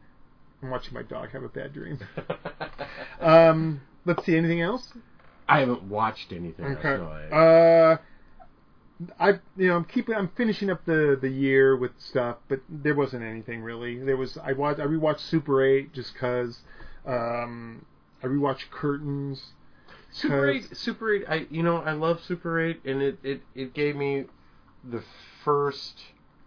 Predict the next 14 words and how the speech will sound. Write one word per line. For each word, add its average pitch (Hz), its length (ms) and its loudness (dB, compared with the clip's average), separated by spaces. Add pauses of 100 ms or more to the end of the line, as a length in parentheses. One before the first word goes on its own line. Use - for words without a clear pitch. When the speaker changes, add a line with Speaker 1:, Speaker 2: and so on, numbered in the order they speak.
(600)
Speaker 2:
shot 135 500 -2
in 120 80 -4
the 117 140 -4
arm, 110 580 -2 (640)
or 113 120 -10
a - 20 -20 (200)
few, 123 140 -6 (360)
whatever, 104 440 -4 (140)
however 98 480 -6 (140)
long 98 280 -8
ago 92 280 -10
it 80 60 -12
was 92 280 -12
now, 90 220 -12